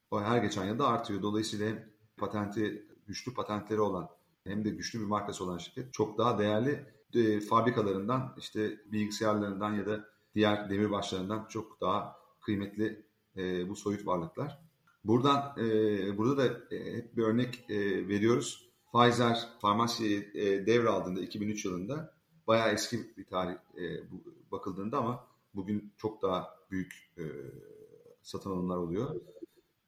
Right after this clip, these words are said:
İlaç patentleri farmasyanın otuz bir, e, milyar dolar, e, tutuyor o tarihte ve Pfizer bu parayı ödeyerek patentlerinden dolayı özellikle ilaç şirketleri ikisi de devralıyor. E, bu,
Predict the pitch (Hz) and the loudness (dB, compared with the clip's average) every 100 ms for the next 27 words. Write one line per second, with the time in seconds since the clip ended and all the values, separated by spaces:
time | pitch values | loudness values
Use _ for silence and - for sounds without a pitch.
0 | _ 117 107 131 127 120 110 104 104 131 | _ 0 2 2 2 2 0 0 0 0
1 | - - _ _ - - 104 113 - 107 | -2 -10 _ _ -16 -2 0 2 0 0
2 | 131 131 - _ _ - 101 120 107 123 | -2 -4 -10 _ _ -8 -6 -4 0 2
3 | 117 - - 104 98 98 104 107 120 107 | 2 -2 -4 -4 -2 0 2 4 4 4
4 | 107 110 - - - 87 85 - - 95 | 2 0 -4 -16 -10 -8 -8 -10 -4 -4
5 | 127 - _ _ - 95 - _ 98 92 | -4 -10 _ _ -6 -6 -8 _ -2 0
6 | 95 - 123 110 120 - - 104 104 95 | 0 -2 0 0 -2 -6 -4 0 2 0
7 | 120 - - 117 113 107 107 107 113 117 | -2 -4 -6 -4 0 2 2 4 2 2
8 | 131 - - - - 110 - 110 110 120 | -4 -14 -16 -8 -2 -2 0 0 2 2
9 | 120 104 80 80 82 85 80 - 131 - | 2 2 0 -2 -4 -4 -4 -4 -6 -4
10 | 95 95 - - 87 87 82 - - 127 | -4 -4 -4 -8 -8 -8 -8 -8 -8 -8
11 | 131 _ _ _ _ - 104 98 82 107 | -10 _ _ _ _ 0 4 4 2 0
12 | 139 - - - _ _ - 110 110 113 | -4 -10 -20 -20 _ _ -2 4 6 6
13 | 107 107 110 156 165 - | 4 4 4 4 4 0